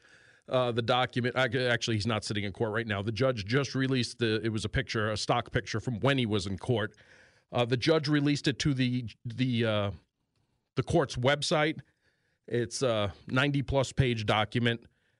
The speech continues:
but the highlights of it is three hundred plus million dollars liability for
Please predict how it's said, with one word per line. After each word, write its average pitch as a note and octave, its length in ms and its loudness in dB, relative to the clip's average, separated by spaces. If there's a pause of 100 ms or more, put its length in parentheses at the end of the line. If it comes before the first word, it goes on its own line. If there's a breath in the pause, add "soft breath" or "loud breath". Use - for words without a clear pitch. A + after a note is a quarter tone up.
(120)
but B2+ 280 2
the A2 80 2
highlights F3 600 2
of C#3+ 180 2
it D3+ 180 0
is B2 640 0 (380 loud breath)
three F3 200 0
hundred F#3+ 200 2
plus E3+ 320 0
million E3 340 2
dollars D3+ 600 0 (120)
liability C3 600 0
for A#2 400 0